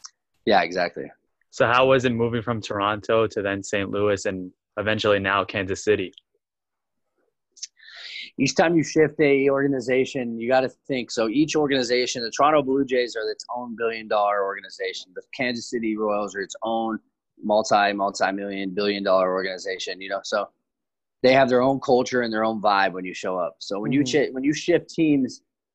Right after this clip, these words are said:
Speaker 1: uh, you can relate it to relationships. You can relate it to a lot of things. My heart was a little broken on the first time I got traded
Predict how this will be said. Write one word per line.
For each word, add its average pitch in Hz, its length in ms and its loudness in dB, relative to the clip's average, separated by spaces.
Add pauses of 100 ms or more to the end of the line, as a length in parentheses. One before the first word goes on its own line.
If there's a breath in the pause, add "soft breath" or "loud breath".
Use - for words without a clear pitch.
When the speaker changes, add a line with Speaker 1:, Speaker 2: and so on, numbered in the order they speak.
(1080)
Speaker 1:
uh, 117 380 4
you 135 140 -6
can 156 120 -2
relate 151 280 4
it 156 120 -4
to 160 120 0
relationships. 139 720 0
You 135 80 -4
can 123 100 -6
relate 139 280 4
it 143 80 -4
to 135 100 -2
a - 20 -2
lot 120 240 2
of 117 100 -4
things. 107 380 -12
My 117 160 -2
heart 135 320 4
was 120 140 -6
a 117 60 -4
little 120 340 -2
broken 117 480 -6
on 110 280 -8
the 104 80 -16 (120)
first 120 360 0
time 123 220 2
I 120 120 2
got 117 200 2
traded 135 440 0